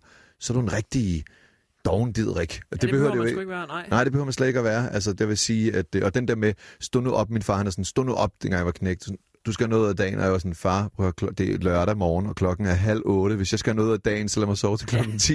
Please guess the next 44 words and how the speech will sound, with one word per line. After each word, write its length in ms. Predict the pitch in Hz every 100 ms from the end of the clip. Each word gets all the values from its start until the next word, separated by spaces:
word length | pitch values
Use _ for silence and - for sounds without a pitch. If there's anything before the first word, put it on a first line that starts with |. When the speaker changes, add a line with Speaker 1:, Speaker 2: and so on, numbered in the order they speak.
| 127
Speaker 1:
Ellers 160 | 131 147
Speaker 2:
Eller 80 | 135
Speaker 1:
render 100 | 120
jeg 20 |
jo 40 |
bare 140 | 104 120
rundt 240 | 131 143
og 60 | 117
ved 60 |
siden 220 | 110 131 127
af 40 |
mig 80 | 110
Speaker 2:
Ja, 20 |
Speaker 1:
selv 180 | - 123
resten 220 | 107 104
af 40 | -
Speaker 2:
ellers 120 | -
Speaker 1:
dagen. 100 | 104
Speaker 2:
er 40 | 160
jeg 80 |
ikke 120 | 147 -
produktiv 360 | 170 165 -
Speaker 1:
Nej, 60 | 135
Speaker 2:
overhovedet. 260 | 143 113
Speaker 1:
nej, 160 | 123 104
det 80 | 104
er 40 | 101 101
det. 80 | 101 -
Speaker 2:
Men 80 | 156
du 80 |
er 40 | 226
måske 200 | 220 170
produktiv 440 | 170 208 208 190
sådan 160 | 165 170
klokken 240 | 165 143
tre 220 | 147 175 160
om, 220 | 135 123
om 100 | 131
natten, 420 | 135 139 180 165
eller 160 | 135 131
hvad? 100 | 131
Speaker 1:
Det 100 | 131
er 120 | 117
meget. 340 | 117 107 143